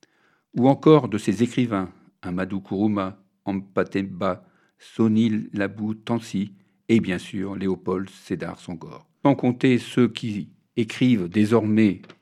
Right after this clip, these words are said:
en tant que Français, mais qui ont eu une éducation africaine. Henri Ndaye, Leila Slimani,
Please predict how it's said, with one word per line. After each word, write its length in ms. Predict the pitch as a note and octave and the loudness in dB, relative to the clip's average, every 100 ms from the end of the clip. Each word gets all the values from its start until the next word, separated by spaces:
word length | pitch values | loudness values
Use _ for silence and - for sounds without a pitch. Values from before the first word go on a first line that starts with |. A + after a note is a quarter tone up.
| _ _ _ _ _ - | _ _ _ _ _ -8
en 100 | A2 | -6
tant 200 | A#2 A2 | -2 -2
que 120 | G2+ | -2
Français, 720 | - - A2+ - A2+ D3+ D#3 _ | -4 -2 -2 2 0 0 -6 _
mais 200 | G#2+ A2 | 2 2
qui 240 | A2 - G2 | 2 -2 0
ont 220 | G2+ F#2+ | 2 0
eu 240 | G#2+ G2 - | 0 -4 -4
une 160 | A2+ F#2+ | -4 -2
éducation 640 | F#2 G2 G#2 - G#2+ - - | -4 0 -2 0 -4 -4 -4
africaine. 640 | A2+ - A2 G#2 F2 E2 - _ _ - | -2 0 0 0 0 -4 -10 _ _ -8
Henri 260 | G2+ G#2 | -2 0
Ndaye, 480 | F#2+ F#2+ G2+ B2 C3 _ _ - | 0 -2 -4 -4 -10 _ _ -20
Leila 680 | G#2+ G2 G#2+ A2+ A2+ A#2 - | -14 0 4 4 2 0 -4
Slimani, 760 | - - A#2 B2+ C3 B2+ D3+ | -14 -12 -2 0 0 -2 -6